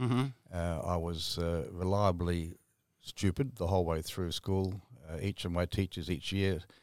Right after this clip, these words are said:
Speaker 2: would tell the next teacher that Rex is reliably stupid, and I lived down to that expectation. Um, the only thing I really got good at at school was stuttering.
Speaker 1: Yeah.
Speaker 2: So I couldn't actually speak in the last year.
Speaker 1: Mm-hmm.
Speaker 2: And, um, that,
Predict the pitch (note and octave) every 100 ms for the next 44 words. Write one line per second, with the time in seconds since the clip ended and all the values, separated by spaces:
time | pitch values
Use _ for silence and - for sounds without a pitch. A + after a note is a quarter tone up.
0 | _ _ - E2+ G#2 F#2 E2+ F#2+ G#2 -
1 | G#2+ - A2 E2+ F2+ F#2 F#2 - - F2+
2 | F2+ F2+ D#2+ F2 - A2 F#2+ B2 - E2+
3 | F2 - _ _ _ _ F2+ G2 E2+ G2+
4 | F#2 E2 E2+ E2 - - E2+ E2+ - A2
5 | G#2+ - - - E2 D#2+ E2 E2 F2 -
6 | _ _ _ G#2 C3+ C3+ A#2+ G#2 G2 G#2
7 | F#2+ F2 - A#2 D#2+ - - - G#2+ G2
8 | F#2+ F#2 - - G#2+ E2+ D#2+ F#2 - _
9 | _ - B2 A2+ - F2 E2+ A2 F#2 F2
10 | - E2 - G2+ F#2+ F2 E2 E2 D#2+ -
11 | - F2+ G2 F2 - F3+ B2+ G2+ E2+ E2
12 | E2 E2 E2+ F2 - - - - - -
13 | - F2+